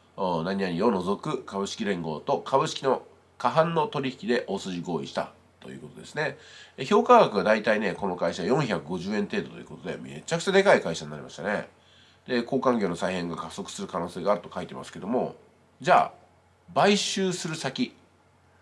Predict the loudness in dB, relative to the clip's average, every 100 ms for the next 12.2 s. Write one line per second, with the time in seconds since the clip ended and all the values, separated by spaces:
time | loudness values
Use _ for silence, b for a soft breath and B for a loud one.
0 | _ 0 2 2 0 0 0 -2 -2 2
1 | 2 2 -6 -12 -4 -2 -2 -6 _ _
2 | _ _ -12 -6 -4 0 0 2 2 0
3 | -4 -6 -6 -8 -8 -12 -10 -8 -10 -10
4 | -8 -2 -2 -4 -10 _ _ _ _ -20
5 | -18 -18 -12 -4 -4 -4 -10 _ _ _
6 | _ _ _ _ _ B B B B B
7 | _ _ _ _ _ _ _ _ _ _
8 | _ _ _ _ _ _ _ _ _ _
9 | _ _ _ _ -20 -20 -20 _ b b
10 | _ _ _ _ _ _ _ _ _ _
11 | _ _ _ _ _ _ -6 0 4 4
12 | 2